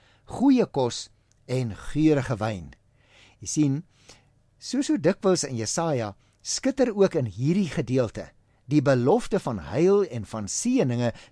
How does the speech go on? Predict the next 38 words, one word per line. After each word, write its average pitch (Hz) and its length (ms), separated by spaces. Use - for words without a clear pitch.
te 262 140
midde 196 300
van 220 140
die 180 120
aankondiging 180 640
van 180 100
die 180 120
oordeel. 226 360
Op - 180
Sions 208 520
berg, 131 560
as 127 160
die 117 80
middelpunt 156 480
van 110 80
die 98 120
godsryk, 104 560
gaan 127 200
die 117 140
Here, 143 400
staan 123 400
hier, 131 180
die 135 280
Almagtige 120 1080
'n 202 100
feesmaal 190 640
gereed 123 400
maak. 98 480
O, 196 420
net 170 200
die 175 120
beste 151 340
voedsel 160 400
en 117 100
drank 165 380
sal 143 220
voorgesit 190 640
word, 131 240